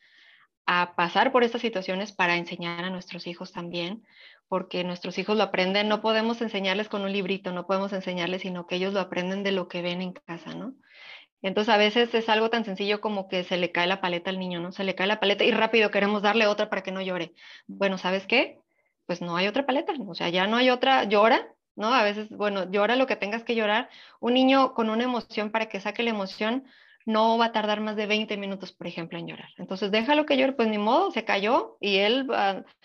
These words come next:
a lo mejor ya le habías dicho que no anduviera jugando con la paleta, ¿no? A mí me pasó una vez con mi niño con una nieve, traía una nieve y andaba con la nieve así. Entonces,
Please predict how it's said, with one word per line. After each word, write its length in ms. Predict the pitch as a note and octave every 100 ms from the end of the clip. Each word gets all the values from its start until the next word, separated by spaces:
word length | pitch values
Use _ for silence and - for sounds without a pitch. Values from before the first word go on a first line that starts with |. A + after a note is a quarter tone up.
| - - -
a 80 |
lo 100 | G3+
mejor 200 | G#3+ G#3+
ya 120 | A3+ A#3+
le 60 |
habías 240 | A3+ A#3 A3+
dicho 300 | B3 - -
que 240 | F#3+ F3+
no 160 | F#3 F#3+
anduviera 640 | G3+ G#3 G3+ G3 G3+ F3+
jugando 420 | F3+ F3+ F3+ F#3 F#3+
con 100 | F#3+
la 140 | E3+
paleta, 340 | E3+ E3+ E3
¿no? 160 | D3+ G3
A 40 | G3
mí 80 |
me 80 | A3
pasó 180 | A3 G#3+
una 160 | G#3+ A3
vez 180 | G#3+
con 280 | - A3 G3+
mi 80 | F#3+
niño 220 | F#3 G3+
con 100 | G#3
una 100 | G3
nieve, 400 | G3 F#3+ F3 F3 _ - _ _
traía 220 | G3+ F#3+
una 140 | G#3
nieve 420 | A3+ A#3 A3+ A#3+ A#3+
y 140 | G3+
andaba 340 | E3 E3 E3
con 140 | F3 F3+
la 60 |
nieve 360 | E3+ E3+ E3+ D#3
así. 260 | - F3 _ - - -
Entonces, 560 | F#3+ F#3 F#3 F3+ G3+